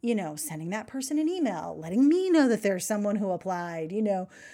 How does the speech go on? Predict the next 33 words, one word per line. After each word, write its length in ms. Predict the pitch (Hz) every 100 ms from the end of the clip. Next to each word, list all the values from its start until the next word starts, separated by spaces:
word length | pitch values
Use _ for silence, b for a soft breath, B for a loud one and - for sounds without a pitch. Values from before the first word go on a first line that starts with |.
| B B
and 340 | 214 220 226
we 100 | 208
have 260 | 196 202 208
this 280 | 214 208 -
for 280 | - 196
the 80 | 185
leads 560 | 180 196 208 202 180 - -
and 240 | 185 196
for 140 | 196 190
the 80 | 160
customers 640 | 170 170 180 175 170 175
and 280 | 185 170 165
for 100 | 185
the 120 | 160
clients 580 | - 170 165 175 165 -
as 300 | - 175 160
well. 440 | 180 185 170 185 - _ _ _ _ _
But 160 | 202 214
I 100 | 202
find 380 | 208 226 277 240
that 140 | 170
that 240 | 185 196 -
is, 380 | 190 - - - B B B B
it 300 | 226 220 220 _ _ -
has 280 | - 202 170
been 180 | 190 175
amazing. 760 | 165 190 262 170 - - 151 _
It 260 | 208 214 -
literally 640 | 190 190 214 202 190 175
has 180 | 170 160
been 140 | - 165
amazing 720 | 170 202 190 160 147 147 151 _ -
that, 300 | 170 180 180